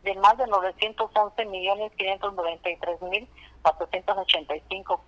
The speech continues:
punto veintiún de pesos de adeudo que deben los puros municipios, porque en un principio la cuota obrera patronal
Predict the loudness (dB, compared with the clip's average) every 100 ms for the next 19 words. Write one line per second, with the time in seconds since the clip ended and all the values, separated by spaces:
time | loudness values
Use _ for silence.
0 | -6 -6 -4 -6 -6 -8 -12 -12 -10 -12
1 | -8 -6 -4 -6 0 0 2 -2 -2 -4
2 | -2 -4 -2 -2 -2 -4 -6 -6 -4 -2
3 | -2 -4 -8 -10 -14 -10 -10 -8 -10 -10
4 | -16 _ -20 -20 -20 -20 -20 -20 -20 _
5 | -6 2 2 2 0 0 0 -2 -4 -6
6 | -6 -10 -12 -8 -2 -2 -2 -8 4 4
7 | 4 0 2 2 2 2 2 0 -2 4
8 | 6 6